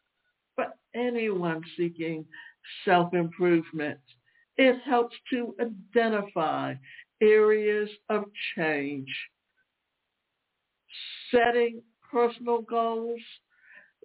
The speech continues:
that resonate with one's true self, and developing a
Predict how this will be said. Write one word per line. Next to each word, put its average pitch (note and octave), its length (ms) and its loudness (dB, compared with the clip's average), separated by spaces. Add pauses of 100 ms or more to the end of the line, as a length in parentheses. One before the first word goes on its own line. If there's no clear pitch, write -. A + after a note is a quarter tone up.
(120)
that C#4 240 2 (300)
resonate A#3 800 -2 (220)
with F3 260 0
one's G3 360 0 (180)
true G3 260 0 (140)
self, C#3 400 -2 (760)
and A3+ 380 6 (320)
developing E3+ 880 2 (380)
a C4 180 6